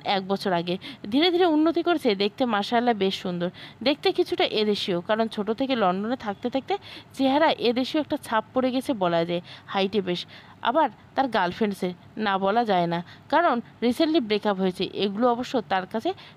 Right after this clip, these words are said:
টাইম পাস ছাড়া আর কিছুই না, কারণ এ পর্যন্ত তার একটাও গার্লফ্রেন্ডসের প্রতি তার লাভ ফিলিংস আসে না। এদিকে মুস্কানকে দৌড়াতে দৌড়াতে একটা গাড়ির সামনে এসে পড়ে, আর সেই গাড়ির মালিক হলো আফনান। মুস্কান ধাক্কা খেয়ে নিচে পড়ে আছে।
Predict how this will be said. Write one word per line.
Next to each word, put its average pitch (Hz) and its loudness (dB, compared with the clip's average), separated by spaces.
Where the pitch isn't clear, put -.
টাইম 208 0
পাস 240 -2
ছাড়া 294 2
আর 330 4
কিছুই 214 -4
না, 175 -2
কারণ 311 2
এ 269 -2
পর্যন্ত 330 0
তার 330 2
একটাও 240 0
গার্লফ্রেন্ডসের 254 0
প্রতি 233 -2
তার 202 0
লাভ 190 0
ফিলিংস 240 -2
আসে 175 -4
না। 165 -6
এদিকে 311 0
মুস্কানকে 320 0
দৌড়াতে 285 0
দৌড়াতে 302 0
একটা 269 0
গাড়ির 214 2
সামনে 285 0
এসে 262 -2
পড়ে, 175 -2
আর 190 -2
সেই 202 0
গাড়ির 214 2
মালিক 196 -2
হলো 277 0
আফনান। 180 -4
মুস্কান 294 -2
ধাক্কা 269 -2
খেয়ে 359 0
নিচে 285 0
পড়ে 208 2
আছে। 185 -2